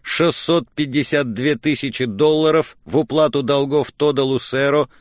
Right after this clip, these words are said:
Золы Маал и Марка Фрейзера. Четвертый чек на сумму двести семьдесят шесть тысяч предназначался мистеру Джозефу Таннеру,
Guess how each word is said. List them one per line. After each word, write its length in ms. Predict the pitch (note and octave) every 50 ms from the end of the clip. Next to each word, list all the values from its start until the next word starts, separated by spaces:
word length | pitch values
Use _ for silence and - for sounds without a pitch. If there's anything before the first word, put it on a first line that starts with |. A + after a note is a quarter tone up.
| - -
Золы 500 | - D#2 D#2 E2+ C3 D#3+ D#3 D#3 D3+ D3+
Маал 440 | D3 C#3+ C#3 C3+ C3+ C#3 D#3 D#3 D3 - _
и 160 | - A2+ C3
Марка 420 | C#3 C#3 C#3 D3 C#3 - - C#3+
Фрейзера. 560 | B2+ - - C3+ B2 F2+ C2+ C#2 D2+ C2 B1+ - _ _ _ _ _ _ _ _ _ _ _ -
Четвертый 720 | - - D3 D#3 - - C3+ C#3 C#3+ D3+ C#3+ - - D#3+ D3
чек 540 | - - E3 F3 F3 D3+ - - - - _ -
на 240 | - G2+ B2 D#3+ D3+
сумму 480 | - - - F3+ F#3 F3+ F3 E3+ D#3+ C3+
двести 520 | A2 B2+ D3 E3 E3 C#3+ - - C#3+ C3+
семьдесят 600 | - - C3+ B2 G2 F2+ D#2+ D#2+ - G#2+ G#2 -
шесть 400 | - - F2+ D#2 C2 - - _
тысяч 500 | - A2 B2 A#2 - D#3+ D#3 - - - _ _ _ - - _ _ _ _ _
предназначался 960 | - D#3+ F3+ F#3 F#3+ F3+ F3+ F3 C#3+ E3+ F3 E3 - E3+ F3 F#3+ E3+ - G3+ G3+
мистеру 520 | F#3+ F3+ F3 D#3+ - - F3+ F#3 F#3+ F3
Джозефу 600 | A2+ F#2 A#2 D#3 D#3 D#3+ C#3+ F3 - - F#3 F3+
Таннеру, 680 | - - B2+ A#2+ A#2 A2 G#2+ G#2+ G#2+ G#2 A2+ A2+ G2+